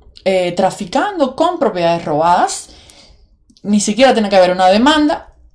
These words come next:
solamente con que haya una reclamación en la lista de reclamaciones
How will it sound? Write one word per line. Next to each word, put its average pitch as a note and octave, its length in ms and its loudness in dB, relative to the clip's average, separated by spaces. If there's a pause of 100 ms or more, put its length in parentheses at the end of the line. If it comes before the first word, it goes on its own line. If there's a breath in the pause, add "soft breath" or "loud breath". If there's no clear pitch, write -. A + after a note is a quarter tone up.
(360)
solamente B3 540 2
con G3+ 160 -2
que G3+ 120 0
haya G3+ 260 4
una G#3 140 0
reclamación G3 1040 -2 (240)
en G3+ 220 0
la F3+ 100 4
lista A3 260 0
de F#3+ 60 0
reclamaciones F#3 720 -2